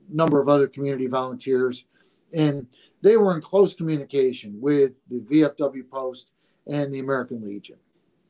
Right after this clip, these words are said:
And jointly, uh, a decision was made to conduct the parade the same as last year, with a much, much, much smaller scale. There was no real parade. There was a ceremony at the library, uh, or strike me, across the library, right in front of the post office,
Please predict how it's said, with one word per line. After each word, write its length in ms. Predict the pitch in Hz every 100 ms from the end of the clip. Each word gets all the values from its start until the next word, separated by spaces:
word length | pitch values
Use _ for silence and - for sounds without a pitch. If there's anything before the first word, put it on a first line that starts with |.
| _ _ _ -
And 320 | 165 151 135
jointly, 640 | 113 175 185 170 160 147 - _ _ _ -
uh, 280 | 135 131 131
a 80 | 135
decision 520 | 135 - - 170 156
was 180 | 156 147
made 460 | 143 151 139 131 - _ _ _ _
to 180 | - 151
conduct 400 | - 143 160 156
the 60 | 156
parade 400 | - 147 139 131
the 40 |
same 260 | 123 156 156
as 140 | 143
last 360 | 135 135 127 131
year, 120 | 131
with 180 | 123 110
a 60 |
much, 460 | 117 135 156 151 -
much, 280 | 143 143 -
much 200 | 151 -
smaller 460 | - 147 143 151
scale. 520 | 139 - 131 120 110 - _ _ -
There 120 | 139
was 120 | 123
no 200 | 143 143
real 200 | 143 143
parade. 640 | 143 - 143 135 131 131 127 _ _ _ -
There 120 | 139
was 140 | 123
a 60 | 110
ceremony 600 | - 156 151 147 147 147
at 100 | 147
the 80 | 147
library, 720 | 135 135 127 131 131 127 123 _ _ _
uh, 200 | 127 131
or 120 | 123 131
strike 360 | - 143 -
me, 160 | 139 131
across 400 | 127 147 139 -
the 80 | 139
library, 400 | 131 123 131 127
right 180 | 139
in 80 | 139
front 220 | - 147
of 20 | 127
the 60 |
post 240 | 127 123 120
office, 480 | 113 110 120 -